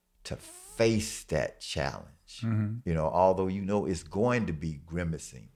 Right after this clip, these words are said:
Speaker 1: but you know that, uh, challenges help you grow. I mean, let's, let's just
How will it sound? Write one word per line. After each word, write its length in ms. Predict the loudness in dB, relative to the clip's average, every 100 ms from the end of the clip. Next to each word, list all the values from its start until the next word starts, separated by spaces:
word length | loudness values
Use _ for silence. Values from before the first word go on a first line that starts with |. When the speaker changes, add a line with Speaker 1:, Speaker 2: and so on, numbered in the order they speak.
| _ _ _ _ _ _ _ -8
Speaker 1:
but 260 | 2 2 2
you 200 | -2 0
know 680 | 2 4 4 2 0 -2 -6 _ _ _ -6
that, 540 | 2 4 4 2 -4 -16 _ _ _ _ -8
uh, 540 | -6 -6 -10 -14 -18 -20 -20 -20 _ _ _ -6
challenges 1080 | 0 6 8 8 6 2 0 -2 -2 -8 -6
help 360 | 2 2 2
you 140 | -6 -2
grow. 420 | 6 6 6 -2 -10
I 60 | -4
mean, 500 | -2 -2 -2 -2 0
let's, 320 | 0 -2 -2
let's 260 | -2 -2 -4
just 480 | -6 -6 -14 -18